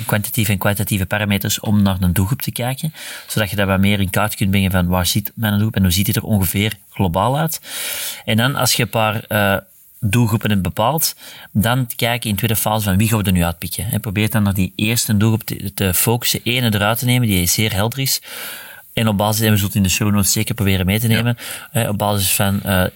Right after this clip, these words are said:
Speaker 1: de profielen enerzijds en de, de, laten we zeggen, de binnen-, de,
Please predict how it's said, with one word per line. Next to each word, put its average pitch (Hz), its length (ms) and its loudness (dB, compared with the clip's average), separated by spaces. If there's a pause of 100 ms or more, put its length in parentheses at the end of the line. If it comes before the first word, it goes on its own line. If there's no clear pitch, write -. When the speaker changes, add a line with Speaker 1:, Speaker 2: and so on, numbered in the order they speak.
Speaker 1:
de 107 120 -2
profielen 101 380 -2
enerzijds 110 600 0
en 101 300 2
de, 101 320 -2
de, 98 100 0 (260)
laten 92 120 -2
we 90 60 -4
zeggen, 104 280 0
de 92 80 0
binnen-, 101 300 -2
de, 98 380 2